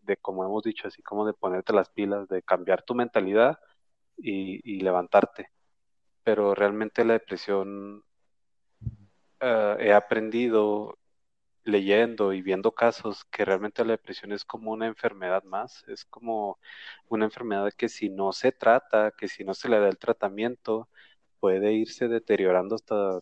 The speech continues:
terminar con la vida de alguien, como un resfriado común que no se atiende, o sea, puede convertirse en algo mucho, mucho peor. Y que por eso mismo no, no,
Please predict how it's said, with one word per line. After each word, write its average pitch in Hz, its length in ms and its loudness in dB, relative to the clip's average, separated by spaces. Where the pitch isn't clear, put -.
terminar 90 460 -4
con 110 160 -8
la 95 80 -2
vida 90 240 0
de 90 120 2
alguien, 110 520 -4
como 92 260 -6
un 95 80 -8
resfriado 117 500 0
común 98 420 -12
que 117 120 -6
no 117 260 -4
se 123 140 -2
atiende, 117 600 -2
o 101 100 -8
sea, - 220 -12
puede 101 300 -2
convertirse 104 640 -8
en 107 60 -12
algo 104 260 -6
mucho, 98 640 -18
mucho 107 380 -20
peor. 101 260 0
Y 123 100 0
que - 140 0
por 110 200 8
eso 107 240 6
mismo 113 760 -2
no, 104 920 -4
no, 107 600 -2